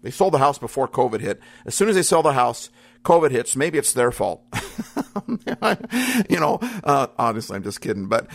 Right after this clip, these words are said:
you know, and covid hits, and all of a sudden now they can't start building their new house. So all of a sudden now they've got all their stuff in boxes moving, and they have to move into Airbnb, a bed and breakfast, and,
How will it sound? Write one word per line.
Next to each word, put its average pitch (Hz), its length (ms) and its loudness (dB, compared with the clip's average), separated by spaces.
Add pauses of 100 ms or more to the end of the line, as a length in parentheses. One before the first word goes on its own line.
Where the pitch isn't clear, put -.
(140)
you 156 120 4
know, 143 140 4
and 147 180 -8
covid 185 260 2
hits, 147 260 4
and 135 80 0
all 143 80 6
of 151 60 2
a - 20 0
sudden 139 160 2
now 147 200 6
they 143 120 0
can't 147 380 -4
start 147 300 0
building 135 260 4
their 120 120 2
new 147 120 2
house. 127 200 4
So 131 100 2
all 143 100 4
of 180 60 -6
a - 20 -14
sudden 156 240 -2
now 156 500 0 (280)
they've 208 180 4
got 147 220 2
all 147 180 6
their 180 260 4
stuff 107 600 -6
in 147 180 2
boxes 113 720 -2
moving, 120 520 0 (340)
and 131 320 4
they 156 120 6
have 147 140 4
to 147 60 -2
move 131 220 2
into 120 160 2
Airbnb, 113 800 2
a 92 40 -8
bed 107 200 0
and 113 140 0
breakfast, 113 600 0
and, 107 520 0